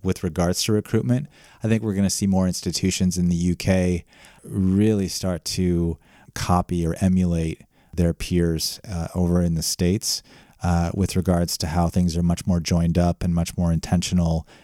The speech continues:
And I think you're gonna see a lot more focus on, on student services, student affairs, current student experience as it relates to digital,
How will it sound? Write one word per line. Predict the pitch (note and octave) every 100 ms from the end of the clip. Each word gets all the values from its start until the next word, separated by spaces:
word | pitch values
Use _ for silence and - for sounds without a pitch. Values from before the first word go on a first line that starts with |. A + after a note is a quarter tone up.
| _
And | F#2+
I | G2
think | D#3
you're | C#3
gonna | A2+
see | G#2 G#2
a | F#2
lot | F2+ F2+ F#2+
more | F2+
focus | - F2+ F2 F2+ -
on, | F2 E2+ E2+ F2
on | E2+ E2+
student | - G2+ F2+ E2+
services, | - F2 F2 - F2 E2
student | - F#2 F2+
affairs, | E2 F#2 F2 E2+ -
current | - G#2 G2
student | - G2 F2+
experience | F2 - - F2 F2 E2+ D#2+ -
as | F#2 F2+
it | F2+
relates | E2 E2+ F2 -
to |
digital, | E2+ F#2 G2 G#2 G#2+